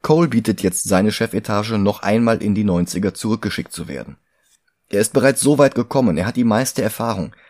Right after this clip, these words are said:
er kann noch mehr Details zusammentragen, noch präziser herausfinden, wann, wie und wo es zur Freisetzung des Virus kam. Er stößt erst einmal auf Skepsis.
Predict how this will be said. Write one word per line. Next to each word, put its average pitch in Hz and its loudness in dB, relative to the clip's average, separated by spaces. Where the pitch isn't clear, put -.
er 107 -4
kann 135 -2
noch 131 0
mehr 131 0
Details - -6
zusammentragen, 73 -8
noch 110 4
präziser 143 -2
herausfinden, 117 -2
wann, 135 0
wie 131 -4
und 92 -2
wo 123 4
es - -4
zur 123 -4
Freisetzung 101 -2
des 110 -6
Virus 90 -4
kam. - -12
Er 95 -12
stößt - -2
erst 90 0
einmal 87 2
auf - -2
Skepsis. - -6